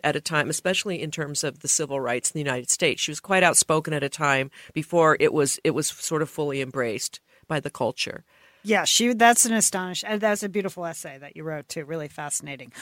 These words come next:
Speaker 2: All right, we're gonna take a break. We're here with Karen Carbo. The book is In Praise of Difficult Women. It's our Satellite Sisters pick for the month of March. Stay with us when we get back. Julie, I know you wanna ask about J K Rowling, right?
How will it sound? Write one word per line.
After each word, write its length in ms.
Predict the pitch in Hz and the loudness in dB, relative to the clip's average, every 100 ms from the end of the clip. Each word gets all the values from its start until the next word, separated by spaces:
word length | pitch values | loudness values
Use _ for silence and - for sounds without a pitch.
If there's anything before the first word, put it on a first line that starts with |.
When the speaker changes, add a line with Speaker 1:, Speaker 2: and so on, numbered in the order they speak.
| - - | -4 6
Speaker 2:
All 60 | |
right, 120 | 233 | 8
we're 140 | 233 233 | 8 6
gonna 160 | 247 | 6
take 240 | 247 254 247 | 6 4 2
a 60 | |
break. 320 | 254 240 226 240 | 4 6 6 2
We're 60 | |
here 120 | 214 | 2
with 160 | 233 208 | 4 2
Karen 320 | - 220 220 | 0 2 2
Carbo. 500 | - 214 196 202 196 - - - | 2 2 4 2 2 -2 -12 -4
The 100 | 202 | 0
book 180 | 220 220 | 2 2
is 160 | 202 | 0
In 160 | - 196 | 0 -6
Praise 400 | - 208 202 196 | 0 2 2 0
of 180 | - 180 | -4 -2
Difficult 560 | 208 202 196 202 185 | -2 -2 -4 -4 -2
Women. 240 | 196 196 202 | -4 -4 -2
It's 200 | 180 196 | -2 0
our 80 | |
Satellite 500 | 180 180 175 180 180 | 0 0 -2 -4 -2
Sisters 420 | - 185 - 185 - | -2 -2 -4 -6 -6
pick 220 | 202 202 | -6 -6
for 120 | - | -6
the 100 | 185 | -6
month 320 | 165 170 160 - | -6 -8 -8 -14
of 160 | 170 | -12
March. 340 | 175 175 196 - - - | -8 -8 -8 -12 -16 -10
Stay 260 | - 226 | 2 4
with 200 | 214 220 | 6 4
us 160 | 247 226 | 2 0
when 100 | 214 | 0
we 80 | 208 | 2
get 180 | 214 | 0
back. 220 | 202 214 214 | 4 2 4
Julie, 300 | 240 226 190 | 2 2 2
I 100 | 214 | 2
know 140 | 220 | 4
you 160 | 233 233 | 4 4
wanna 180 | 220 | 2
ask 300 | 202 202 - | 2 2 0
about 200 | 190 190 | 2 2
J 180 | 170 190 | 2 -2
K 180 | 165 180 | 0 0
Rowling, 420 | 175 156 143 139 | 2 0 -2 -8
right? 260 | 147 160 | -6 -4